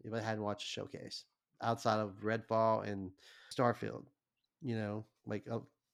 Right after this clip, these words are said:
a lot of 'em I've never heard of before. Um, I didn't know that, um, Diablo four was that far along in production. I'm a huge Diablo fan, so I'm excited about that game. Overwatch two.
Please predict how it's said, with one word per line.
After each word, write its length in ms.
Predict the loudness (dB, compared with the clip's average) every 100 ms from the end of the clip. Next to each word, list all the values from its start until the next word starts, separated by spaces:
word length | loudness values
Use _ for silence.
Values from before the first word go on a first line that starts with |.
| _ _ _ _ _ _
a 80 | -2
lot 200 | 2 4
of 120 | 4
'em 140 | 4 2
I've 160 | 2
never 180 | 2 0
heard 260 | 2 4 6
of 140 | 4
before. 600 | 2 0 2 4 4 2 -6 -20 -20 _ _ -2
Um, 300 | 2 2 2
I 120 | 6
didn't 240 | 8 8 6
know 320 | 6 6 6
that, 380 | 4 2 0 -2
um, 400 | 0 0 -2 -6 _ _ _ _ _ _ _ _ _ -4
Diablo 440 | 4 4 6 2
four 420 | 2 0 4 4
was 180 | 4 2
that 220 | 2 0
far 220 | 2 2 4
along 320 | 2 2 0
in 60 |
production. 680 | -2 0 0 2 0 0 0 -6 _ _ -4
I'm 120 | 0
a 40 |
huge 280 | 2 0 2
Diablo 420 | 2 4 4 2
fan, 420 | 0 0 2 0 -4 _ _ _ _ _ _ _ -12
so 340 | -4 -2 0 0
I'm 120 | 0
excited 280 | 2 4 4
about 200 | 2 0
that 200 | 0 2
game. 260 | 2 2
Overwatch 640 | 4 2 4 4 4 2 4
two. 440 | 8 8 8